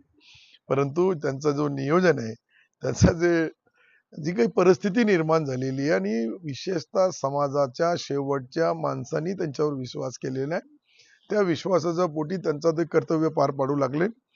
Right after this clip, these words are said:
आम्ही निश्चित याच्यावर चर्चा करू. आणि राजकारणामध्ये कसं आहे का, राज करण्यासाठी कारणं पाहिजे आणि ते कारणं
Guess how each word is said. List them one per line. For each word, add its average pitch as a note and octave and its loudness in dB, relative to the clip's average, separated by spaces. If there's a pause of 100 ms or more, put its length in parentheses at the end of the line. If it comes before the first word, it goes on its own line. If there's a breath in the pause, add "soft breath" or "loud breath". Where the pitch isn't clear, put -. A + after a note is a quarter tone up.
(280 soft breath)
आम्ही D3+ 4
निश्चित C#3+ -2
याच्यावर C#3+ 2
चर्चा B2+ 4
करू. C#3+ 0 (440 soft breath)
आणि D3+ 2
राजकारणामध्ये D3+ 2
कसं D#3+ -4
आहे D3+ 2
का, D3 0
राज C#3 0
करण्यासाठी D3 -2
कारणं C#3+ 2
पाहिजे A#2+ -2 (440 loud breath)
आणि C3+ -6
ते F#3 4
कारणं D#3 4